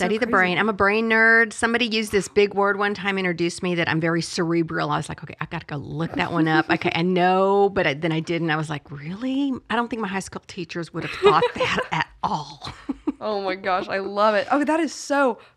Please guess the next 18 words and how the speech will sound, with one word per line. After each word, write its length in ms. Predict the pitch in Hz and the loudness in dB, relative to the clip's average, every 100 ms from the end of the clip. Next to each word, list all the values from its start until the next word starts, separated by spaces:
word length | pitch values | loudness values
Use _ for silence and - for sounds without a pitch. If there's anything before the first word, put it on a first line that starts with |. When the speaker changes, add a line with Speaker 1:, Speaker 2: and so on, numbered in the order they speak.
| - | 0
Speaker 2:
fun. 240 | 262 269 | 4 4
Okay, 300 | - 262 226 | 0 -2 -2
so 420 | - - 233 214 202 | -4 -2 0 2 -2
you 300 | 208 233 254 | -6 -6 0
are 160 | 196 | 0
married 600 | 196 180 170 185 339 - - | 0 -6 -6 -4 -6 -6 -14
as 160 | 202 190 | -14 -14
well. 520 | 180 170 165 233 427 | -14 -14 -10 -8 -10
Speaker 1:
I 200 | 240 311 - 247 415 392 | -10 -10 -10 -6 -2 0
am. 420 | 294 262 220 220 | 2 2 0 -2
Speaker 2:
And 80 | 220 | 0
you're 120 | 214 | 2
a 40 | |
mom 240 | 208 190 214 | 2 0 -2
to 100 | - | -10
some 180 | - | -10
baby 240 | 196 180 196 | -8 -6 -8
pugs. 580 | - 180 202 277 - | -8 -6 -6 -8 -12